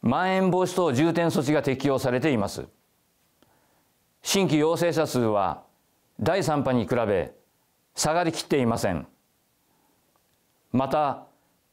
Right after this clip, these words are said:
変異株の脅威に直面するなど、コロナウイルスは身近に存在しています。感染予防を忘れるほどお酒を飲む、マスクをせずにおしゃべりする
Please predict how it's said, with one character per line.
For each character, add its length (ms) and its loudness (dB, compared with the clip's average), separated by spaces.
変 240 0
異 40 0
株 220 4
の 140 2
脅 260 2
威 60 2
に 120 4
直 240 0
面 180 2
す 120 0
る 80 4
な 140 2
ど、 300 -2
コ 140 -2
ロ 80 2
ナ 140 2
ウ 80 4
イ 40 4
ル 80 4
ス 140 -2
は 320 0
身 140 2
近 200 0
に 80 2
存 220 2
在 180 2
し 80 -6
て 120 2
い 40 2
ま 120 0
す。 200 -6
感 200 0
染 180 2
予 120 2
防 240 2
を 80 2
忘 160 -2
れ 60 2
る 100 2
ほ 100 2
ど 440 0
お 80 -2
酒 300 0
を 120 2
飲 100 2
む、 200 -2
マ 160 0
ス 100 -4
ク 80 2
を 80 0
せ 120 0
ず 100 2
に 100 2
お 60 0
し 60 0
ゃ 80 2
べ 100 0
り 80 0
す 140 -4
る 260 -2